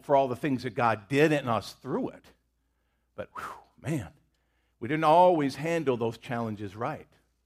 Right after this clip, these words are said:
We don't, do we? But God brings us to those places so that we will find him, find those streams in the desert, find him, find his wisdom.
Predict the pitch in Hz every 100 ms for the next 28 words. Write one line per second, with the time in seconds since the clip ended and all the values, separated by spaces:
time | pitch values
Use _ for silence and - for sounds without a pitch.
0 | _ _ 113 113 127 85 104 87 71 _
1 | _ _ _ _ _ _ _ _ _ _
2 | _ _ - 104 120 131 117 139 143 135
3 | - 135 131 - - 127 - 139 131 113
4 | 113 107 98 - 110 123 131 127 123 135
5 | 135 107 117 120 123 123 - 127 127 131
6 | 123 123 131 127 135 _ 110 117 131 117
7 | 139 135 135 - _ _ 107 123 131 139
8 | 117 123 123 139 131